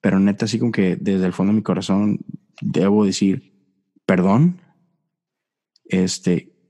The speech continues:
y reconocer que no las entiendo y, y, y, y no es necesario que las entienda,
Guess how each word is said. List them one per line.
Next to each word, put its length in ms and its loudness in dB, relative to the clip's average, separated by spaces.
y 140 4
reconocer 440 0
que 120 2
no 320 2
las 200 -2
entiendo 480 2
y, 240 2
y, 40 0
y, 300 4
y 40 4
no 100 4
es 60 4
necesario 460 2
que 100 0
las 100 2
entienda, 440 2